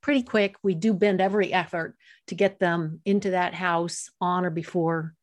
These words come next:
the scheduled date. Um, now I do front load the process. I have people start gathering all their documents the very first second they call me. They're thinking about buying.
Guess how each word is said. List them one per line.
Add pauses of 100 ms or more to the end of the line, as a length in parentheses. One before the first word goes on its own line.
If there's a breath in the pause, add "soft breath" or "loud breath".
(140)
the
scheduled
date. (600 soft breath)
Um, (360 loud breath)
now
I
do (100)
front
load (280)
the
process.
I
have
people
start
gathering
all
their
documents
the
very
first
second
they
call
me. (380 soft breath)
They're
thinking
about
buying.